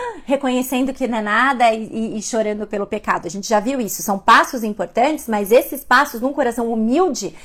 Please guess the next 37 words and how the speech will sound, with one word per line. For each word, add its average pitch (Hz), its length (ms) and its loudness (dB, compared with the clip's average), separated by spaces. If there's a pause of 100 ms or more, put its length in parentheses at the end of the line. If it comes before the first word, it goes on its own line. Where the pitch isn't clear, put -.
(180)
nos 247 180 2
leva 240 280 4
direto 226 500 4
pro 247 280 0
Evangelho, 220 540 -4 (540)
onde 220 240 0
a 220 40 0
gente 226 240 -4
vai 196 260 -2
ver 214 500 2 (260)
que 262 60 0
a 240 60 2
gente 294 240 -2
tá 254 140 2
unido 285 800 0
a 269 160 0
un-, 349 460 2
ao 294 160 0
único 302 580 2
que 254 140 -4
teve 247 260 0
o 247 40 0
coração 247 500 -2
perfeitamente 320 960 0
limpo 233 260 -6
e 240 40 -8
puro 208 260 -4
em 214 80 -8
toda 185 220 -10
a - 20 -8
história. 170 460 -6 (380)
Graças 240 460 2
a 233 60 -2
Deus, 196 240 0
nós 196 160 -6
somos 233 220 -4
dele. 214 500 2